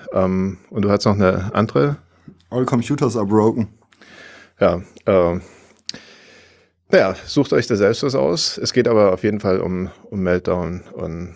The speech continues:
Speaker 1: Spectre hier heute. Und zuvor können wir natürlich, äh,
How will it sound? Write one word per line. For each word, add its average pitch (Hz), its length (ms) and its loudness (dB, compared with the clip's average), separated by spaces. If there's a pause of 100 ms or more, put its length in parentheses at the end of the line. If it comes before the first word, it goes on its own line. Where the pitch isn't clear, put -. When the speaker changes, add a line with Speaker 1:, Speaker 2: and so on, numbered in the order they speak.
(120)
Speaker 1:
Spectre 185 600 0 (340)
hier 170 480 0 (460)
heute. 180 560 -2
Und 117 200 -8
zuvor 127 680 0 (400)
können 113 160 2
wir 117 80 2
natürlich, 101 720 0
äh, 95 460 0